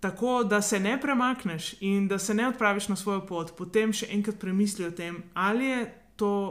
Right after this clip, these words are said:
samo iluzija, ali je ta finančna varnost res tu in od-, in lahko znotraj te finančne varnosti morda začneš ustvarjati neko novo pot. Kar je pomembno, še enkrat poudarjam, je, da imaš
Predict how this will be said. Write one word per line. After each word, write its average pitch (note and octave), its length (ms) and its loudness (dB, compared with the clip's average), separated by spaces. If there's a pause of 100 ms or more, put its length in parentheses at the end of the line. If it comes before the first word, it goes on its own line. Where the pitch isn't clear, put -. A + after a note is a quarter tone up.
(180)
samo G3 320 0
iluzija, F3 600 -2 (300)
ali F3+ 260 -2
je F3 40 -6
ta F#3 180 -2
finančna E3 520 -6
varnost D#3+ 500 -6
res E3+ 420 -8
tu G3+ 180 -2 (420)
in E3+ 280 -8
od-, D#3+ 200 -10 (160)
in F3 300 -8 (100)
lahko F3+ 380 -6 (320)
znotraj F3+ 760 0
te F3+ 160 -6
finančne E3 560 -6
varnosti F3 500 -4
morda D#3+ 360 -6
začneš D#3 500 -8
ustvarjati D#3 540 -8
neko D#3 180 -10
novo C#3+ 240 -10 (100)
pot. - 300 -16 (1900)
Kar A3 260 2
je C#4 140 0 (260)
pomembno, D#3+ 640 -2
še F3+ 240 -4
enkrat G#3 240 -2
poudarjam, E3 640 -2
je, F#3 100 -4
da G3 80 2
imaš G#3 240 2